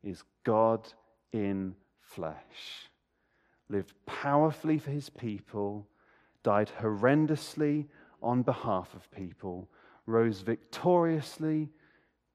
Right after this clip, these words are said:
to renew people, and ascended into heaven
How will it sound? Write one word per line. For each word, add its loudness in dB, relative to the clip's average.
to -12
renew 0
people, -10
and -6
ascended -2
into 0
heaven -10